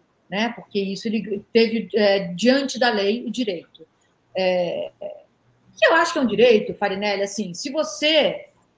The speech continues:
por um motivo ou por outro, não se vê como culpado, você vai até o fim dos tempos pra se defender.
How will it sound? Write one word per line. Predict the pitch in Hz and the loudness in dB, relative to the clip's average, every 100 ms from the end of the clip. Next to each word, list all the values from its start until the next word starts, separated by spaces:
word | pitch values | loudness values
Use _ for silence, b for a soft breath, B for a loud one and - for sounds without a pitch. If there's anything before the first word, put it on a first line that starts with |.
| _ _ _ _ _ _ _ | _ _ _ _ _ _ _
por | 180 | -8
um | 175 | -6
motivo | 175 - 247 | -6 -6 -6
ou | 262 285 | -6 -6
por | 254 | -4
outro, | 175 - - - | -4 -4 -14 -8
não | 202 247 240 | -2 -2 -4
se | - - - 185 | -8 -8 -6 -2
vê | 170 254 226 - - | 4 4 4 -2 -12
como | 175 165 | -12 -12
culpado, | 160 - 226 214 175 170 | -10 -2 0 0 -4 -10
você | 233 285 | -8 -4
vai | 226 | -2
até | 220 - 208 240 302 | -4 -2 0 0 -2
o | 302 | -10
fim | - 277 294 | -4 -4 -2
dos | 320 | -8
tempos | - 226 202 254 262 | -4 -4 -2 -8 -8
pra | 262 269 | -6 -6
se | 226 | -2
defender. | 262 262 247 - | -4 -2 -6 -8